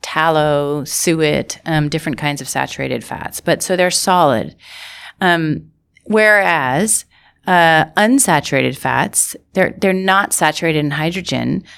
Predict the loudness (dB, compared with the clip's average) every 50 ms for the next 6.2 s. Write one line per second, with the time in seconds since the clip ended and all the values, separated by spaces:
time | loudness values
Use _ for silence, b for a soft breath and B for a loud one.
0 | B B -2 0 0 2 2 2 0 0 0 0 0 0 0 0 0 2 2 2
1 | 2 2 0 -2 -4 -4 -2 0 0 0 0 0 2 2 0 0 -4 -4 -2 -2
2 | -2 0 0 -2 -2 -2 -2 -2 -2 -2 -2 -2 -2 -4 -8 _ _ _ _ -14
3 | -8 -6 -6 -6 -6 -8 -12 -16 -20 _ -4 -2 0 0 -2 -2 -2 -2 -2 -2
4 | -2 -2 -2 -2 -2 -2 -2 0 0 2 2 2 2 2 0 0 -2 -2 -2 -2
5 | -2 0 -2 -2 -2 -2 -2 -2 0 0 0 -2 -2 -6 -8 -8 -8 -8 -8 -10
6 | -12 -14 -16 -16